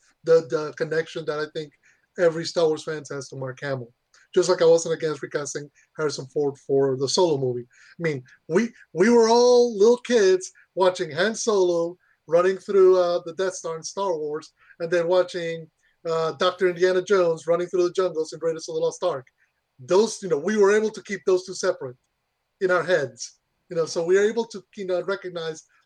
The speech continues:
okay, it's an actor, he's playing a role. As long as they're embodying the role and the story makes sense, we can make, no, we can excuse Nick Fury turning up as Mace Windu.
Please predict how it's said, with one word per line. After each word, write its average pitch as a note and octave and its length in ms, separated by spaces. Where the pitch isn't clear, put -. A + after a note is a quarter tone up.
okay, B3 220
it's F#3+ 140
an F#3+ 120
actor, E3+ 480
he's E3 120
playing E3+ 280
a E3+ 40
role. D3+ 420
As C3+ 120
long E3 140
as F3+ 100
they're F#3 140
embodying F3 400
the F3 100
role D#3 340
and C#3+ 100
the C#3 60
story D3+ 300
makes D#3+ 180
sense, C#3+ 300
we F#3+ 160
can E3 220
make, D#3 240
no, C#3+ 280
we G#3+ 100
can A3+ 180
excuse F3 720
Nick F#3 240
Fury F3 360
turning E3 380
up D#3 240
as D#3 260
Mace D#3+ 240
Windu. C3 360